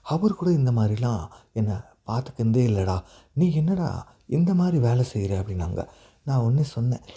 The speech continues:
"என்ன மாதிரி பசங்களுக்கு உங்களை மாதிரி ஆளுங்களை பார்த்தாலே ரொம்ப பிடிக்கும், வீட்ல சாப்பாடு கிடைக்கலன்னா என்ன பண்றது,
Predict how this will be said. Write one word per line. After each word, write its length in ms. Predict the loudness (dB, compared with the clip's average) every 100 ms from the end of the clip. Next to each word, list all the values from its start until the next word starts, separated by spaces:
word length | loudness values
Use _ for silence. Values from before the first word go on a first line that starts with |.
| -10
"என்ன 240 | 0 2 4
மாதிரி 240 | 2 0 -2
பசங்களுக்கு 680 | -4 0 0 0 -2 -6 -6 -18 _
உங்களை 260 | 0 0
மாதிரி 300 | 2 0 0
ஆளுங்களை 300 | 0 2 0
பார்த்தாலே 400 | 0 -4 -2 -2
ரொம்ப 240 | 0 0 -2
பிடிக்கும், 560 | -2 -4 -2 -2 -2 -2 -14 -4
வீட்ல 380 | 0 0 0 -4
சாப்பாடு 440 | -2 -6 -2 -4
கிடைக்கலன்னா 540 | -2 -4 -2 0 0 2
என்ன 160 | 2
பண்றது, 540 | 0 -2 -4 -4 -4